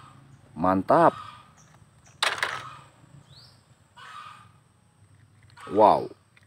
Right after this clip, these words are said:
ada mobil truk mixer. Wis, warna kuning.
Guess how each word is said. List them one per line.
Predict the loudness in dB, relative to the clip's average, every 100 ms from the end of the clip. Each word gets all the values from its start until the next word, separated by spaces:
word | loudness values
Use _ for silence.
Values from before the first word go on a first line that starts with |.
| _
ada | -8 -2 0 2 4 4
mobil | 4 4 4 2 2 2
truk | 2 2
mixer. | -2 -2 4 4 4 -6 _ -20 -20 _ _ -20 -20 -20 -20 -20 -18
Wis, | -16 -14 -14 -14 -16
warna | -8 -8 -8 -10
kuning. | -6 0 2 2